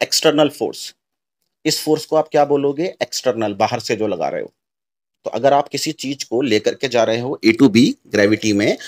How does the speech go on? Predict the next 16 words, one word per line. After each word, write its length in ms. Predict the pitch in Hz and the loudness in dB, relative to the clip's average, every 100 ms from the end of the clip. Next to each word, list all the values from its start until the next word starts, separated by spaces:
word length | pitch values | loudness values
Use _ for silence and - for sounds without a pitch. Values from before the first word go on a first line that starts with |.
| - - | -18 0
तो 60 | 151 | 4
दो 200 | 139 175 | 8 8
फोर्सेस 340 | 175 151 156 | 8 6 4
काम 240 | - 117 | 6 6
कर 140 | 117 95 | 6 2
रही 220 | 85 71 | 0 -2
हैं। 100 | 64 - _ - - - - | -4 -10 _ -20 -18 -6 -2
तो 100 | - | 4
एक 220 | 143 156 - | 4 4 6
तो 300 | 196 220 - _ _ _ _ _ - | 6 6 2 _ _ _ _ _ -8
अगर 180 | - | 0
मैं 120 | 139 151 | 2 4
इसको 160 | - | 4
डिफाइन 340 | 139 131 131 156 | 2 4 4 4
करता 280 | 147 - | 2 4
हूं, 160 | 156 214 | 4 4